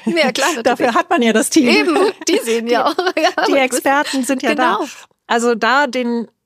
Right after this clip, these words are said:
Speaker 2: die einfache Frage stellen, was übersehe ich denn? Oder was se-, übersehen wir als Team? Um auch die nochmal zu fragen, die vielleicht sich noch nicht geäußert haben. Auch da, es gibt auch natürlich im Team immer ganz unterschiedliche Persönlichkeiten. Mal den,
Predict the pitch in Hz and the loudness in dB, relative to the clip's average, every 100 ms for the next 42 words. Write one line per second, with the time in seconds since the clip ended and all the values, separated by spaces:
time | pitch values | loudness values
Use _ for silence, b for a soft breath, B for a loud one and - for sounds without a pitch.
0 | _ - 226 226 254 311 285 254 - 220 | _ -12 -12 -6 -4 -4 -6 -6 -4 -4
1 | 233 226 220 214 208 202 208 226 208 196 | -4 -8 -6 -6 -6 -8 -6 -6 -6 -6
2 | 240 180 156 - 170 170 180 202 196 220 | -6 -6 -12 -14 -14 -10 -8 -8 -4 -4
3 | - 214 220 208 233 214 208 269 208 196 | -4 -4 -2 -2 -2 -2 -2 -2 -2 -4
4 | - 247 214 147 - _ - 214 208 214 | -6 -6 -6 -6 -14 _ -4 -2 -2 -4
5 | - 233 247 269 240 214 214 214 208 202 | -6 -6 -2 -2 -2 -2 -2 -4 -6 -10
6 | - 202 214 202 185 202 202 196 - _ | -6 -4 -4 -4 -6 -6 -6 -8 -12 _
7 | - 202 202 - - 190 185 208 - - | -14 -10 -10 -10 -12 -8 -4 -4 -6 -10
8 | - - - - - - 160 _ 185 - | -10 -12 -14 -18 -18 -18 -20 _ -10 -6
9 | 196 233 220 - _ - 185 240 - - | -4 -2 -4 -8 _ -14 -12 -10 -10 -8
10 | 208 208 - 202 190 262 254 196 196 - | -8 -8 -6 -6 -4 -6 -6 -6 -6 -4
11 | 233 226 208 202 196 190 220 240 226 208 | -6 -6 -6 -6 -8 -10 -12 -12 -14 -14
12 | 202 196 196 190 262 226 - 160 - 156 | -14 -12 -10 -8 -8 -10 -14 -14 -14 -16
13 | 156 160 175 170 170 170 170 | -12 -8 -8 -8 -8 -8 -8